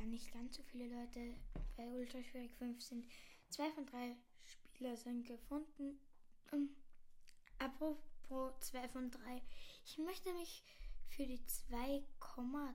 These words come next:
drei Wiedergaben bedanken. Also K Wiedergaben. Das ist zweitausenddreihundert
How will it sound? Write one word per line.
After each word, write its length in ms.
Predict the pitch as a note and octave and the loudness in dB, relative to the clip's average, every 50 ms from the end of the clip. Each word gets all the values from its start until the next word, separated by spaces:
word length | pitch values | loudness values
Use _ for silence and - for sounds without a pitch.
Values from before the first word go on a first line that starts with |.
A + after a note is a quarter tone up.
| - | -2
drei 560 | - - - A#3+ A#3 A#3+ B3+ C#4 C#4 C#4+ C#4+ C#4+ - | -2 -4 -2 -2 -2 -2 0 0 0 -2 -2 -2 -2
Wiedergaben 580 | - E4 E4+ F#4 F4 - D4+ C4+ C4+ A#3+ A#3+ B3 | 0 0 2 2 0 0 -2 -4 -4 -4 -6 -6
bedanken. 800 | - B3 B3 - - - A#3 A#3 A#3+ - - - A#3+ A#3 B3+ - - - - - - - - - - - - - - - - - - - - - | -8 -10 -6 -4 0 0 2 2 2 2 2 2 2 2 2 2 2 0 0 -2 -4 -2 -2 -2 0 -2 -2 -4 -6 -8 -10 -10 -10 -8 -6 -4
Also 220 | - A#3 - A3 - - - - | -2 -2 -2 -2 -2 -4 -4 -2
K 400 | - - C4+ C4+ C4+ B3+ A#3+ A#3+ - - - | 2 4 6 6 6 6 4 0 -6 -2 0
Wiedergaben. 680 | B3+ B3+ A3+ A3+ A3+ A3 - A3+ A3+ A3+ A3+ A3+ A#3 - - - - - - - - - - | 2 2 2 2 -2 -2 -2 -2 -2 -2 -4 -6 -6 -8 -14 -16 -8 2 6 8 10 10 10
Das 160 | - A#3+ - B3+ | 8 6 2 0
ist 140 | A#3+ - - - - - - - - - C4+ C4 C4+ C#4+ D#4 D#4 D#4 - - - - - - - - - - - - - - - - - | -2 -4 -4 -4 -4 -4 -6 -6 -8 -4 -2 2 4 4 4 4 2 -4 -8 -12 -14 -18 -20 -20 -20 -20 -20 -20 -18 -14 -12 -10 -8 -6
zweitausenddreihundert 1900 | - - B3+ C4 C#4 D4 C#4+ D4 C#4 C4 B3+ - - - - - - - A#3+ A#3+ B3 B3+ B3 - - - - - - - - A#3+ B3 B3 A#3+ A#3+ A#3+ A#3+ | -2 0 4 6 6 6 6 4 2 2 2 4 6 6 4 4 2 4 4 6 6 6 4 2 0 0 0 0 -2 0 2 2 2 4 2 2 2 2